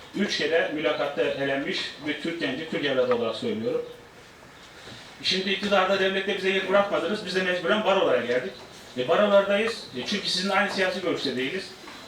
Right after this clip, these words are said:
E, bu siyasi görüş olup olmaması da önemli değildir. Baroların hukuki niteliğiyle ilgili detayları a-, a-, açıklama yapacağım ama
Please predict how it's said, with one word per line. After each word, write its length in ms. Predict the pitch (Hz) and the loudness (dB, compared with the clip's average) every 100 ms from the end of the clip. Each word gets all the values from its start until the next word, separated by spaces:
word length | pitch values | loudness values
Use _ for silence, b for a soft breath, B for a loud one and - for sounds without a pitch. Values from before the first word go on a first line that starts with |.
| - 123 | -10 -6
E, 80 | |
bu 60 | - | -4
siyasi 340 | 165 165 165 | 2 4 4
görüş 220 | 170 170 170 | 0 2 4
olup 160 | 165 | 4
olmaması 380 | 160 160 165 151 | 2 4 4 4
da 60 | 147 | 0
önemli 280 | 147 151 | 0 0
değildir. 260 | 165 135 117 | 0 0 0
Baroların 360 | 135 131 139 135 | -2 0 -2 -2
hukuki 280 | 139 143 | -4 -2
niteliğiyle 440 | 131 135 135 139 131 | -2 -2 -2 -2 -2
ilgili 240 | 127 123 | -2 -2
detayları 540 | 127 127 127 127 123 127 | -2 2 2 2 0 0
a-, 200 | 127 - - | -2 -4 -4
a-, 440 | 117 107 101 - | -2 -2 -4 -6
açıklama 340 | 120 - 131 131 | -6 -2 -2 -2
yapacağım 340 | 135 214 214 | -2 0 0
ama 120 | 131 | 0